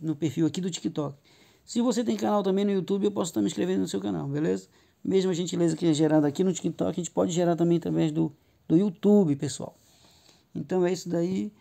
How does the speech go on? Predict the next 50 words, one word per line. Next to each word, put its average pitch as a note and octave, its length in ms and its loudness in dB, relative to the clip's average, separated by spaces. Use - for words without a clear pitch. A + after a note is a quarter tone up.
E - 160 0
olha F#3+ 180 2
só, C#3+ 380 -2
segue, F3+ 540 0
se F3 80 -6
você F3+ 220 2
ainda F3 140 4
não F3 100 4
me E3 100 4
segue, E3+ 320 0
tá E3 80 -2
vendo E3 140 2
esse D#3 180 0
vídeo, D#3+ 320 0
segue E3+ 560 -2
que D#3+ 80 -6
eu E3+ 60 0
vou E3+ 100 -2
te D#3+ 60 -10
seguir E3+ 240 -6
de E3 80 -6
volta D#3 300 -4
aqui D3 140 -4
no D#3 80 0
TikTok, C#3+ 480 -4
beleza? D3+ 480 0
Tamo F3+ 220 6
também F3+ 220 2
no F#3 80 2
Instagram, F3 480 4
pesquisa F#3 360 0
lá, E3 120 6
D D3 100 0
J D#3+ 120 0
Alfredo E3 280 -4
Boy E3 220 0
Guedes. - 720 -2
D G3+ 120 -10
J A#3 80 -2
Alfredo B3 260 0
Boy, F3+ 180 6
pesquisa F#3 320 -2
D E3+ 300 -8
J E3+ 80 -4
Alfredo D#3+ 240 -4
Boy, E3 100 0
vai E3+ 100 -2
aparecer E3 280 -6
pra E3+ 100 -6
você E3 320 -6